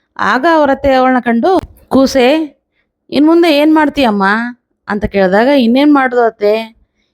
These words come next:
ಎಲ್ಲ ನೋಡ್ತಾ ಇದ್ದೀರಲ್ವಾ?" ಅಂತ ಹೇಳಿದಾಗ, "ಇನ್ಮೇಲೆ ಯಾವ ಕೇಸು ಅದು ಇದು ಅಂತ ಹೋಗಕ್ ಹೋಗ್ಬೇಡ, ನಿನ್ ಮನೆಗೋಸ್ಕರ ನೀನ್ ಬದುಕು. ಆ ಸಂಧ್ಯಾ ಹೇಗಿದ್ರು ಮನೆ ಬಿಟ್ಟು ಹೋದ್ಲಲ್ಲ,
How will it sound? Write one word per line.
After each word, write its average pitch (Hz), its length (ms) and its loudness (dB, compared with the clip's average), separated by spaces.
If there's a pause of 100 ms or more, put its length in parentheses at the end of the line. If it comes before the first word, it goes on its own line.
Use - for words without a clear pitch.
(200)
ಎಲ್ಲ 226 240 2
ನೋಡ್ತಾ 262 340 0
ಇದ್ದೀರಲ್ವಾ?" 233 600 0 (340)
ಅಂತ 190 180 -12
ಹೇಳಿದಾಗ, 185 380 0 (520)
"ಇನ್ಮೇಲೆ 262 580 2
ಯಾವ 240 200 0
ಕೇಸು 247 480 -2
ಅದು 226 180 -2
ಇದು 233 260 -2
ಅಂತ 220 180 -4
ಹೋಗಕ್ 226 280 0
ಹೋಗ್ಬೇಡ, 214 320 -2 (720)
ನಿನ್ 262 200 2
ಮನೆಗೋಸ್ಕರ 285 640 0
ನೀನ್ 254 260 0
ಬದುಕು. 226 380 0 (540)
ಆ 220 40 -6
ಸಂಧ್ಯಾ 262 320 2
ಹೇಗಿದ್ರು 277 420 0
ಮನೆ 254 200 -2
ಬಿಟ್ಟು 262 220 -4
ಹೋದ್ಲಲ್ಲ, 226 380 -2